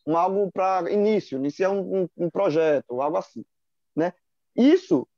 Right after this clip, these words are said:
na verdade, é um não educado. Assim, ó, não, não vou assumir o Náutico porque eu quero começar um projeto. Mas a gente sabe que o Náutico hoje não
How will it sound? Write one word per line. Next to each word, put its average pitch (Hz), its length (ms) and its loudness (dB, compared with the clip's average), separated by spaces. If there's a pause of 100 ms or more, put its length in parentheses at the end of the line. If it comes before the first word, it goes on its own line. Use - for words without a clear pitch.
na 175 160 0
verdade, 196 600 2
é 220 120 0
um 320 180 0
não 269 280 2
educado. - 540 -2 (640)
Assim, 165 220 -4
ó, 110 140 -2
não, 120 380 -4
não 190 200 0
vou 196 100 2
assumir 214 280 0
o - 20 2
Náutico 226 260 -2
porque 262 80 -2
eu 247 60 -2
quero 233 200 -4
começar 233 280 -4
um 240 40 -2
projeto. 185 340 0
Mas 349 260 0 (260)
a 202 80 -2
gente 254 260 -2
sabe 202 260 -2
que - 100 -8
o 226 60 -2
Náutico 190 380 0
hoje 170 220 2
não 254 180 -2